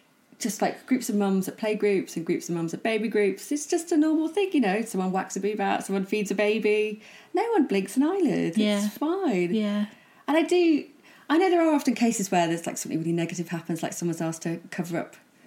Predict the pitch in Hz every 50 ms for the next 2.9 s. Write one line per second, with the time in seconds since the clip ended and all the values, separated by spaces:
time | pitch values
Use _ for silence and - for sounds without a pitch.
0 | - - _ _ _ _ - 190 190 - - 233 233 226 202 180 160 156 156 156
1 | 160 165 - - - - - - - - - - _ - - 254 - - 302 320
2 | 320 269 262 240 226 - 185 175 165 160 147 135 - - - 208 208 -